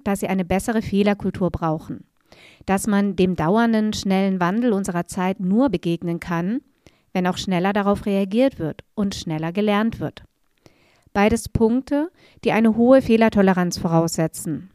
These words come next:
Und da wird es für uns in unserer deutschen Kultur so schwierig. Weil Fehler haben hier nur bedingt Platz.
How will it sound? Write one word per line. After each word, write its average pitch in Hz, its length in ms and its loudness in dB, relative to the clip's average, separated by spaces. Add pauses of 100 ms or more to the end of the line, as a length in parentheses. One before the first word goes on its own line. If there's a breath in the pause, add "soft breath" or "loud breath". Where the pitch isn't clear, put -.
(160)
Und 196 240 2
da 233 260 4
wird 220 160 2
es 202 140 -4
für - 120 -2
uns 247 460 0
in 190 220 -2
unserer 185 260 -2
deutschen 190 440 0
Kultur 196 560 -2
so 175 460 -2
schwierig. 165 680 -6 (720 loud breath)
Weil 190 140 2
Fehler 233 540 2 (120)
haben 214 280 -2
hier 226 140 2
nur 220 300 2 (100)
bedingt 175 460 0
Platz. - 520 -4